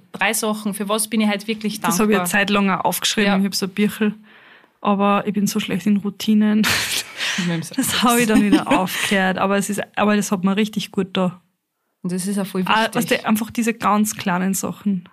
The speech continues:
Speaker 1: Die kleinen,
Speaker 2: Haben uns
Speaker 1: die,
Speaker 2: nur
Speaker 1: die kleinen Sachen und diese Wertschö-,
Speaker 2: Ja.
Speaker 1: Wertschätzung dir als Person gegenüber.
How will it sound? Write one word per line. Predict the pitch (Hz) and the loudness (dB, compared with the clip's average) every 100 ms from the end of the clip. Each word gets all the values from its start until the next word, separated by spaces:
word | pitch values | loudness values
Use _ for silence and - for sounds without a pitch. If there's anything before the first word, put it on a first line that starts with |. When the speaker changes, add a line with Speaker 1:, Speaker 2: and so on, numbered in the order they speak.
| - | -10
Speaker 1:
Die | |
kleinen, | 202 202 202 | -4 -2 0
Speaker 2:
Haben | 202 208 | 2 4
uns | 214 | 2
Speaker 1:
die, | 208 208 | 4 4
Speaker 2:
nur | 214 214 214 | 4 4 2
Speaker 1:
die | 208 | 0
kleinen | 208 196 214 | -2 -2 0
Sachen | 226 233 226 | 0 -2 -2
und | 214 214 | -2 0
diese | 214 202 190 | 0 0 -2
Wertschö-, | 175 226 214 - 208 - 226 | -2 -2 -2 -4 -4 -6 0
Speaker 2:
Ja. | 214 185 | 0 0
Speaker 1:
Wertschätzung | 190 196 - 202 - 202 196 - | -2 -2 -4 -4 -2 -2 -4 -4
dir | 208 208 | -2 0
als | 190 185 - | 0 -4 -6
Person | 196 - 196 202 | -6 -6 -4 -6
gegenüber. | 185 175 175 170 170 | -4 -6 -4 -6 -6